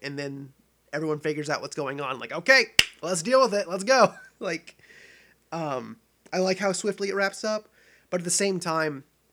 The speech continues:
I felt like I could have watched, like, another hour of the movie, like, with him being a, a werewolf. Maybe not another hour, maybe, like, thirty minutes. <laughs> But,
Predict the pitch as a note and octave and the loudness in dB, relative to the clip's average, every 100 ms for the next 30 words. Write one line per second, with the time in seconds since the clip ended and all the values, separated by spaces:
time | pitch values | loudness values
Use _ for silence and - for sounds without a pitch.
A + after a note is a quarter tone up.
0 | _ - F3 F#3 D3+ D#3+ D3+ E3 D3+ D3 | _ -4 -2 0 0 0 -2 -2 0 0
1 | D#3 D#3 C#3 C3+ C3+ - A#2 C3 C3+ C#3 | -2 -6 -6 -6 -8 -6 -4 -4 -4 -8
2 | B2 B2+ C#3 B2+ B2+ C#3+ C#3+ D3+ C#3+ C#3 | -10 -8 -8 -8 -10 -8 -10 -8 -8 -10
3 | B2+ B2+ C#3 C#3 C3+ - B2 B2+ C3+ D3 | -10 -10 -8 -10 -10 -10 -8 -8 -4 -4
4 | D3+ - - _ _ _ _ _ E3+ E3+ | -6 -16 -20 _ _ _ _ _ -6 -2
5 | D3+ B2+ A2+ G2+ G2 - - - A2 - | -2 -6 -8 -8 -8 -8 -14 -18 -18 -20
6 | - - - - - - - - E3+ | -12 -12 -10 -14 -20 -20 -20 -8 -6